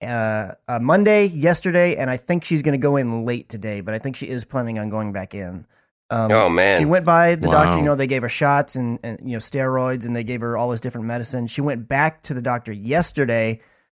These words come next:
Speaker 1: just to kind of double up and check up on it again. And they're like, "Well, we can't give you any more shots or anything like that, but it seems like it's getting better. We think you're fine. You don't have any kind of fevers or anything anymore."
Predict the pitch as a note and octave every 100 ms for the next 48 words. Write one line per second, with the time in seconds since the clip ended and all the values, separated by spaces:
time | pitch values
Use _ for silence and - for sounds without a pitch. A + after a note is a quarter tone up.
0 | _ C3 D3 - C#3+ B2 A#2 C#3+ C3 A#2+
1 | A2 A2+ D3 _ C#3 B2 C3 C3 A#2 A2
2 | C#3 B2+ B2 B2 A#2+ A2+ G#2 G2+ B2+ B2
3 | A2+ G#2+ _ _ _ - B2 A#2 A#2 C#3
4 | C#3 E3+ E3+ D#3 D3+ D3 C#3+ C#3+ C#3 C3+
5 | _ _ _ _ - D3+ C#3+ C#3 C3 C3
6 | B2 C3 C3 B2 F#2 A#2 - E3 F3 E3
7 | D#3+ D3 D#3+ D3+ D3+ D3+ C3+ A#2 D3 C#3+
8 | C#3 C#3 C#3 C3 G#2+ B2 C3 C3+ C3+ C#3+
9 | C3 C#3+ C#3 C3 B2 B2+ A#2+ B2 B2 A#2+
10 | A#2 A#2+ A#2